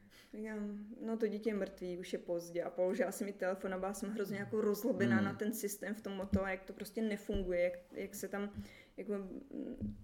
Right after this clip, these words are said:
Speaker 1: místo aby se tím rodičům co nejvíc jako pomohlo v té chvíli,
Speaker 2: Hmm.
Speaker 1: tak, tak to nefungovalo.
Speaker 2: Hmm. Změnilo
Speaker 1: Co?
Speaker 2: se to?
Speaker 1: Změnilo se to.
Speaker 2: Ty jo.
Speaker 1: <laughs> Změnilo se to, protože jsem jako řekla, že ch-,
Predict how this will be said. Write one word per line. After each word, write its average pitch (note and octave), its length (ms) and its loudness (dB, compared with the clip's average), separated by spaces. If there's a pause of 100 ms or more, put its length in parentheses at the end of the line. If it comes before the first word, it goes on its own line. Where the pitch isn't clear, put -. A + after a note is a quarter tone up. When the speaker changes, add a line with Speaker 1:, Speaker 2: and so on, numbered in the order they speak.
(260)
Speaker 1:
místo G3+ 260 -2
aby F#3+ 140 2
se G#3+ 220 0
tím G#3 200 0
rodičům G#3 800 0
co G#3 160 -4
nejvíc G3+ 320 -2
jako A3 160 -2
pomohlo F#3 800 0 (300)
v - 80 -20
té - 140 -10
chvíli, F#3+ 500 -4
Speaker 2:
Hmm. A2 80 0
Speaker 1:
tak, G3+ 340 -2
tak G3+ 140 -10
to G#3+ 100 -4
nefungovalo. E3 680 -4 (340)
Speaker 2:
Hmm. G2+ 360 2 (360)
Změnilo A2 400 4
Speaker 1:
Co? - 60 -4
Speaker 2:
se G#2 100 -4
to? A2+ 260 -4 (340)
Speaker 1:
Změnilo G3+ 540 4
se G3+ 140 2
to. - 120 2 (460)
Speaker 2:
Ty - 60 8
jo. G#2 120 8 (120)
Speaker 1:
<laughs> - 140 -8
Změnilo A3 440 6
se A3 200 2
to, A3 260 4
protože G#3+ 840 0
jsem G#3+ 280 -4
jako G#3 220 -4
řekla, G#3+ 260 0
že A3 160 2
ch-, - 120 -8